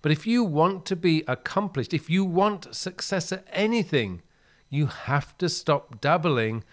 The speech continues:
and start focusing on mastering. And what does that mean? Well, you need to know exactly what it is you want to accomplish. If you don't know what you want, how will you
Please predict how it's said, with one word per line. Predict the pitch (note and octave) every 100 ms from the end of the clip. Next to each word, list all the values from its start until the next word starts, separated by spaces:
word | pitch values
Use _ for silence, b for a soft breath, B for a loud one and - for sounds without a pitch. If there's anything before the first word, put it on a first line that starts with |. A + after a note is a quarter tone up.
| b b
and | B2
start | B2 - D3 C3 B2+
focusing | - C#3+ C3 - B2+ - B2+ B2 -
on | A#2 G#2+
mastering. | A2 A2+ G#2+ - G2+ E2+ D2+ _ b b b b b -
And | F3+ F#3 F3+ E3
what | F3 A3
does | B3 F#3+
that | D3 C3+ G2+
mean? | D#3+ E3+ G#2 E2+ _ -
Well, | G3 G3+ F#3+ b b b b
you | E3 A3
need | A3 A3+ E3
to | A3+
know | F#3 D3 C#3+ C#3+
exactly | C3 A2+ G2 F#2+ A#2+ A#2+ - F3+
what | D#3 A2+ B2
it | C3 -
is | G#2+ G#2+ -
you | G#2+ A#2
want | A2+ G2+ G2+ -
to | G#2+
accomplish. | G2+ F3 F3+ - F#2 - b b
If | F3 F3+
you | A#3
don't | E3 F3+ F3 D3+
know | D3+
what | C3+ C3 A#2
you | A#2
want, | A2+ D3+ A#2 G#2+ - b b
how | - - F#3+ A3
will | G#3+
you | F#3+ F3+ -